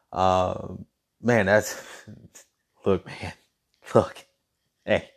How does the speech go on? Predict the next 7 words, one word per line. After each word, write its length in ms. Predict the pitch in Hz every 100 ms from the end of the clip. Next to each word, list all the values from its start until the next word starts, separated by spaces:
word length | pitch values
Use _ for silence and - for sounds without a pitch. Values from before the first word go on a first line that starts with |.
| _ _ _ _ - - - - - _
I, 340 | - 156 151 139
I'm 120 | 156
behind 320 | 123 127 127
on 140 | 113 101
D 200 | 123 131
Ms, 180 | 95 98
okay? 440 | 95 127 123